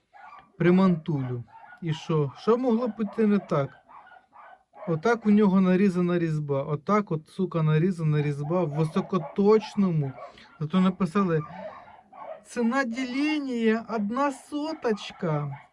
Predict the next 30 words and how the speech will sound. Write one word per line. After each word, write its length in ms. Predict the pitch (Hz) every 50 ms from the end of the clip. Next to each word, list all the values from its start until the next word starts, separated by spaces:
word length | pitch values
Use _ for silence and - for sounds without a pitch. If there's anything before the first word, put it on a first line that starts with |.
| _
Сука, 560 | _ - - - - - 185 175 156 156 - 147
отак 440 | 175 175 156 - 220 220 220 -
воно 200 | 226 220 220 214
нарізає 580 | 202 202 196 196 196 175 190 196 202 190 190 190
різьбу. 600 | 190 185 170 165 165 170 170 151 131 123 120 113 - - _ _ _ - - - - - - _ _ _ _ _ _ _ -
Отак 460 | 156 151 - - 170 147 135 - -
от, 140 | 123 - -
в 80 | 135
двох 340 | 135 135 175 202 196 - -
площинах. 720 | - 196 185 160 - - - 202 175 147 139 131 - - -
Це 160 | _ - 165
як 280 | 180 202 202 - -
воно 200 | - 156 151 151
його 300 | 147 147 143 135 151 156
різало? 520 | 147 185 220 233 190 170 151 135 127 127 120 - - - - _ _ _ _ - - - - - _ _ _ - - -
В 100 | 143 139
двох 260 | 139 151 160 175 160 160 -
площинах, 580 | - 160 165 156 156 - - 220 220 208 190 156
щоб 180 | - 160 151
так, 180 | - 156 151 -
отак 340 | 160 156 190 175 156 - -
получилася 640 | 160 156 151 151 - 170 160 160 147 156 - 160 151
різьба. 500 | 151 151 139 143 135 131 127 120 113 113 - - - - - - _ _ _ _ - - - - - - - - - -
І 40 | 147
от 140 | 143 143 -
такий 260 | - 160 - - 208
от 320 | 220 240 - 202 196 180 185
болт 440 | 202 202 190 185 170 156 156 -
там 260 | - 165 156 151 147 135
був. 360 | 127 143 143 135 131 127